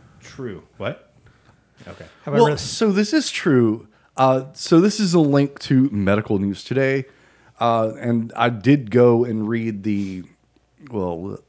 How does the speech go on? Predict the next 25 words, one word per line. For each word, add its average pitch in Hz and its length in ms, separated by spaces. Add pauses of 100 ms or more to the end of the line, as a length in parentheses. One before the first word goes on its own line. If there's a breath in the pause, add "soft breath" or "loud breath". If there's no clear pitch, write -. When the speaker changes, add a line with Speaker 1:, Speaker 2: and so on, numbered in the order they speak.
(120)
Speaker 3:
at 110 100
least 110 220
the 113 80
first 110 280 (600)
couple 110 260
pages 156 640
of 139 220
the 127 160
actual, 123 540
uh, 110 220
study. 139 500 (240 soft breath)
Speaker 1:
Yeah. 95 200 (340 soft breath)
Speaker 3:
Uh, 117 460 (840)
and 131 340 (120)
this 139 300
is 196 200
what 160 140
I 127 100
hate 131 180
about 120 260
some 139 560
news 123 220
sources. 104 420
They're 110 140
like, 107 240